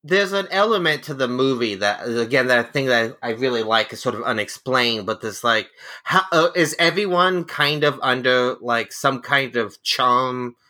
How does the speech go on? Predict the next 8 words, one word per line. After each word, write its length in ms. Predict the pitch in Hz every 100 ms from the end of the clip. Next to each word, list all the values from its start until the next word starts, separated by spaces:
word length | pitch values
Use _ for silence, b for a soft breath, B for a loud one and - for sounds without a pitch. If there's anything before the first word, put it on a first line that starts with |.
| _ -
or, 220 | 135 120
like, 260 | 113 110 120
mesmerism 920 | 120 131 127 131 135 131 135 131 135
or 80 | 139
something 300 | 135 127 135
like 200 | 131 120
that? 220 | 139 127
Like, 240 | 131 110